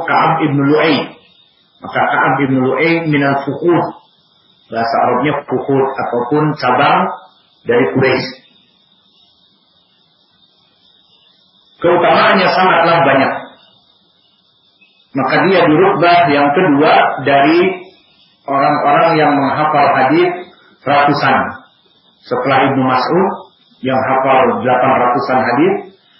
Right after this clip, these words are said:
maka kemudian dia, yakni Abdullah bin Amr bin Al-As, kemudian Ali radhiyallahu anhu yang menghafal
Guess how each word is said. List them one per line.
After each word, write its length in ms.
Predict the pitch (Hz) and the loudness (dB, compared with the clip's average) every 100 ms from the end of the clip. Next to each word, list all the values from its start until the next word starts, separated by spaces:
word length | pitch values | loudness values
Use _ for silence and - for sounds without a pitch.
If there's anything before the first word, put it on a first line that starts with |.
| _ | _
maka 340 | 123 127 131 131 | -4 0 0 2
kemudian 540 | 131 123 139 151 143 | 0 0 2 2 2
dia, 260 | 131 135 143 151 156 - - - _ _ - | 0 2 2 2 0 -2 -12 -20 _ _ -4
yakni 720 | 135 127 135 147 156 151 - _ _ _ _ _ _ _ _ _ _ _ _ _ _ _ _ _ | -2 0 0 0 0 -4 -12 _ _ _ _ _ _ _ _ _ _ _ _ _ _ _ _ _
Abdullah 380 | 131 160 151 135 | 0 2 2 2
bin 160 | 131 | 0
Amr 260 | - 143 135 131 | -2 -2 -2 -2
bin 80 | 127 | -2
Al-As, 300 | 127 156 - - - - _ _ _ - | 0 0 0 -4 -12 -20 _ _ _ -4
kemudian 480 | 151 120 127 135 | -2 0 0 2
Ali 320 | 143 143 147 135 | 2 0 0 0
radhiyallahu 480 | 131 131 123 123 | 0 0 0 -2
anhu 340 | 123 143 123 170 214 - - _ _ _ _ _ 110 | -2 -2 0 0 0 -4 -18 _ _ _ _ _ -4
yang 320 | 123 135 139 | 0 2 2
menghafal 640 | 131 127 120 123 131 135 | 0 -2 -2 -2 0 0